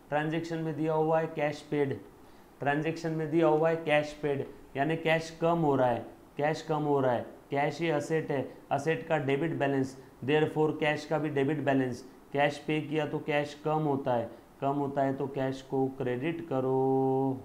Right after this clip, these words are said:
ये समझ में आया सभी को? सब लोग साथ में हैं, proper format में लिख रहे हो बेटा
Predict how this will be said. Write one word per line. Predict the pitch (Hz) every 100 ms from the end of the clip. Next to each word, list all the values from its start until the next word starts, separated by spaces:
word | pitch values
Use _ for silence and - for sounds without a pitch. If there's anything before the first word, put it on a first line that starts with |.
| - - - - - - 123
ये | 131
समझ | 123 127 123
में | 127 127
आया | 120 131 135
सभी | 139 127 135
को? | 135 139 139 143 143 143 - - - - -
सब | 120
लोग | 127 135
साथ | 135 127 117 117
में | 135 139
हैं, | 127 127 135 139 143 143 - - - - -
proper | 127 123 - 143
format | - 123 123 139 135
में | 139
लिख | 139 135
रहे | 135
हो | 143
बेटा | 139 143